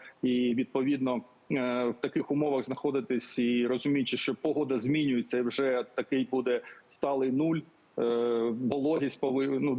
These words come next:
достатньо велика, то знаходитись буде не дуже комфортно, тому, звичайно, буде важко. Хоча зі свого боку будемо робити все можливе і все, е,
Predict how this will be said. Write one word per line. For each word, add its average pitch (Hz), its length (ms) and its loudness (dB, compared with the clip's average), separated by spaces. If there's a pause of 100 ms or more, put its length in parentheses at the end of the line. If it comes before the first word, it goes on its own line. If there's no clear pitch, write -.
достатньо 131 640 -2
велика, 123 540 2 (140)
то 135 420 2
знаходитись 131 520 -2
буде 131 180 0
не 131 120 2
дуже 147 240 0
комфортно, 113 580 -2
тому, 127 400 0 (360)
звичайно, 135 480 0
буде 139 240 0
важко. 127 500 -2 (320)
Хоча 156 300 0
зі 127 160 -4
свого 165 320 0
боку 139 480 0 (640)
будемо 143 420 2
робити 143 320 -2
все 139 200 -4
можливе 139 680 2
і 139 160 2
все, 151 380 -2 (380)
е, 127 260 2